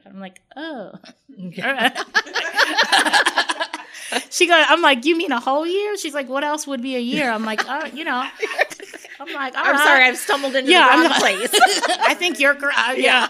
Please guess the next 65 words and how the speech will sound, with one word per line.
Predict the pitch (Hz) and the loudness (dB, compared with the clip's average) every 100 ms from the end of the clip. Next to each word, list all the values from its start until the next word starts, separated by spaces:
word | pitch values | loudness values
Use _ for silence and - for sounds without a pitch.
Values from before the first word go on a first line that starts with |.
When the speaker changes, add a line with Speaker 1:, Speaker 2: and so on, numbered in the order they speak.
| - | -6
Speaker 2:
Yeah. | 262 277 539 - - - 262 | -12 -10 -10 -12 -16 -16 -8
Speaker 1:
So | 247 311 | 2 6
I'm | 320 | 6
like, | 311 262 | 4 4
"What | 320 | 2
about | 330 330 294 | 4 6 4
Speaker 2:
Um, | 285 | 2
Speaker 1:
if | |
I, | 277 | -2
like, | 247 | -2
stay | - - 254 | -2 -2 0
there | 262 254 | 0 -2
for | 247 | -4
a | 226 | -6
couple | 247 220 220 | -4 -6 -6
months?" | 214 208 208 | -4 -4 -6
'Cause | - 208 | -10 -6
that | 285 | -4
was | 254 | -2
my | 226 | -4
plan. | - 220 170 156 - | -6 -10 -10 -14 -20
Speaker 2:
Yeah. | - - - 220 | -20 -18 -18 -8
Speaker 1:
Yeah, | 247 202 | -4 -4
I | |
committed | 202 233 226 240 | -6 -6 -6 -4
myself, | 240 247 262 254 247 | -4 -4 -2 0 -2
and | 220 | -4
I, | 202 | -10
in | 202 208 269 | -10 -8 -2
my | 233 | -2
head, | 233 240 | 0 -2
I | 220 | 0
was | 190 185 | -2 -6
like, | 190 196 | -10 -8
I | |
had | 226 214 | -8 -6
my | 190 | -6
own | 190 180 | -8 -12
plan | - 175 | -14 -16
coming | 165 170 175 | -16 -18 -18
to | - | -20
Teen | 175 160 | -18 -16
Speaker 2:
Right. | 165 | -16
Speaker 1:
Challenge. | 165 - - | -16 -16 -20
I | - | -20
did. | - 185 170 _ - - - _ - | -16 -16 -16 _ -20 -20 -20 _ -12
And, | 208 196 | -10 -8
um, | 190 185 180 175 180 _ _ _ _ _ - | -8 -10 -12 -16 -20 _ _ _ _ _ -12
and | 208 | -6
then | 233 | -6
I | |
was | 214 202 | -6 -8
like, | 180 170 | -12 -14
"God," | 143 226 254 208 | -14 -12 -10 -10
I'm | 220 | -12
like, | 214 | -12
I | 202 | -12
don't | |
Speaker 2:
Mm-hmm. | 294 | -10
Speaker 1:
even | 320 294 | -8 -8
know | 254 | -6
nothing | 202 247 - 240 | -8 -10 -10 -10
about | 190 180 | -10 -10
no | 185 | -12
God. | 175 165 165 147 | -12 -12 -12 -14